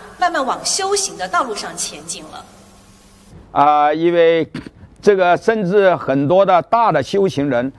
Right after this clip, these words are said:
Speaker 2: 他们根本上那个不喜-，那个就是说，甚至为什么要出家，这个就是说不要结婚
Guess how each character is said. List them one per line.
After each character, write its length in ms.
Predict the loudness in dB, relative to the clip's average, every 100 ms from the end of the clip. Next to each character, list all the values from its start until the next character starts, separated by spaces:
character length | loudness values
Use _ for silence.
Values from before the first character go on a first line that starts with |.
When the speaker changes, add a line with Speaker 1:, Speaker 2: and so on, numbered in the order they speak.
| -20 -6
Speaker 2:
他 120 | 0
们 160 | 0 0
根 260 | -2 -2 -2
本 160 | -4
上 300 | 0 0 0 -6 -12
那 180 | 0 2
个 560 | 2 2 2 0 -2 -6 _ _ _
不 160 | 0
喜-， 220 | 0 -6 -18 _ _ _ _ -20 -18
那 200 | 0 0
个 140 | 2 0
就 100 | 2
是 60 |
说， 120 | 0 0 -8 _ _ _
甚 320 | 0 0 0
至 100 | 2
为 300 | 2 4 2
什 200 | 2 -2
么 320 | 2 2 2 -4 -18 -20 -20 -10
要 340 | 2 4 4 0
出 240 | -4 -2
家， 280 | 2 0 0 -10 _ _ _ _ -2
这 120 | 2
个 160 | 2
就 140 | 2 0
是 60 |
说 120 | 0 0
不 240 | 0 2
要 160 | 2 2
结 200 | 2 4
婚 200 | 4